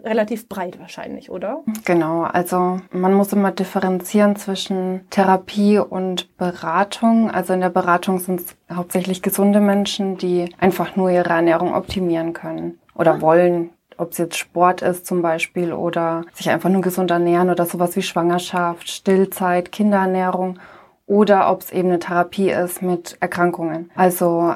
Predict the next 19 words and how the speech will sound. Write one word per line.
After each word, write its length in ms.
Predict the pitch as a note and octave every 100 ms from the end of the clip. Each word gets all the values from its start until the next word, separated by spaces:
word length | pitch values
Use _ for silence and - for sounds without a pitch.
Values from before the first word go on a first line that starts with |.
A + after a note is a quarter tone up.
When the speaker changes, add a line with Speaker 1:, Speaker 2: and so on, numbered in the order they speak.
| -
Speaker 2:
beispielsweise 1040 | D#3+ E3 - E3+ - E3 E3+ E3 E3+ E3
Magen-Darm-Erkrankungen 1400 | E3+ F3+ F3+ E3 F3 F3+ - F#3 F3+ F#3 F3 F3 F3 F3+
oder 760 | - E3+ E3+ E3+ E3 E3 E3 E3+
ja 220 | D#3+ D#3
auch 200 | - F3
Adipositas 840 | - F3 F3 - A3 G#3 G#3 G3 G3
hat 100 | F3
ja 120 | D#3
auch 80 | -
viele 260 | - G3+
Begleiterkrankungen 1000 | G3+ F3+ F3+ F3 F3 - F3 F3 F3+ D3+
oder 140 | E3+ E3+
sowas 360 | F3 E3+ E3+
wie 80 | E3
P 160 | - E3+
C 200 | - D#3 -
O-Syndrom 760 | G3 G#3 - G3 F#3+ G3 G3 G3
heißt 260 | F#3 F#3
das. 180 | F#3 F#3+